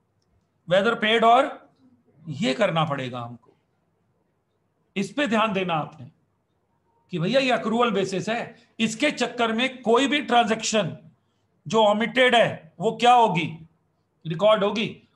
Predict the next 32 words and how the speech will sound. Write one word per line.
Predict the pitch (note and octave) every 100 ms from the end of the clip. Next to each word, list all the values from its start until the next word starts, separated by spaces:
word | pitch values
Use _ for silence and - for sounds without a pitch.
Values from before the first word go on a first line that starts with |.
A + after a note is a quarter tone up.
| -
और | B3
यदि | B3+ B3+ C#4+
wrongly | B3 A3+ C4 C4+ B3
recorded | B3 B3 B3+
है | B3 B3 - _ _ -
और | A3+ B3
वो | C#4 C#4
error | A3 B3+ C4+
of | C4+ B3+
principle | B3 A3+ A#3 B3 A#3
है, | A#3+ - _ _ _ _ _ _ _ _ _ _ _ _ _
कुछ | B3 B3+
ऐसी | G3 F#3+ C4+ A#3
गलती | A#3 A#3 A#3+
होने | G#3+ G3
जा | F#3+
रही | F3 E3
है | E3 G3+ C4 - _ _ _ -
कि | A3+
आप | A3+ A#3
कह | A#3+
रहे, | B3
"ओहो, | A3+ G#3 A3 A3
ये | G#3
क्या | G#3 A3+
कर | G3 E3
दिया, | A3
ऐसे | G#3+ F#3+ F3+ A3
कोई | A3+ C4+
होना | A3+ F#3
था | F3
entry, | D#3 D3 D3 B2+